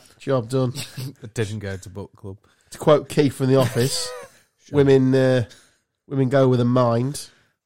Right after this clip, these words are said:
Speaker 2: Mm. She didn't have any, uh, like, big revelations like, "I go to book club," so I was okay with it.
Speaker 1: As far as revelations are concerned,
Speaker 3: That's
Speaker 1: that's
Speaker 3: pretty
Speaker 1: pretty,
Speaker 3: tame.
Speaker 1: yeah, pretty tame, yeah.
Speaker 2: Well, depends what you
Speaker 3: I've
Speaker 2: like.
Speaker 3: got a cock. <laughs>
Speaker 1: "I've got a cock and I'm
Speaker 3: Shit.
Speaker 1: really into dogging."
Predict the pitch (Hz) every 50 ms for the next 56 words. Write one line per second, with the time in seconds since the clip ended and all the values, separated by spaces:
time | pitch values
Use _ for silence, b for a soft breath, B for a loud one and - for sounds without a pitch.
0 | 156 127 113 110 101 95 95 95 _ _ _ _ _ _ _ _ _ _ _ b
1 | b b b b b - - 147 160 160 151 143 135 127 127 127 123 120 120 117
2 | 117 117 117 113 113 113 113 113 107 - _ _ _ _ 123 110 107 98 104 113
3 | 110 107 110 107 104 101 113 107 104 104 104 95 - - 98 92 92 92 - 107
4 | 101 98 98 98 - _ _ _ _ _ _ _ _ _ _ 95 95 92 90 92
5 | 92 92 - 92 90 98 87 - _ _ 87 82 85 101 _ _ - 98 90 85
6 | 90 92 92 - - - 98 98 98 95 - 107 101 98 95 92 87 87 - -
7 | - 226 240 233 196 175 196 165 160 160 170 175 165 - 139 123 113 117 - -
8 | 120 104 - 120 113 107 117 120 120 120 - 165 147 120 110 107 104 147 139 127
9 | 120 - 165 143 - - - 139 120 110 104 107 117 123 120 113 113 113 107 104
10 | - _ _ - 113 107 107 110 113 117 113 107 104 - 147 117 - 135 - 120
11 | - - 123 101 98 - - - - - 190 - _ - - _ _ - _ -
12 | 123 165 202 214 - - 165 - - 131 127 123 139 147 143 151 151 135 147 135
13 | 107 - 139 127 110 117 107 101 95 -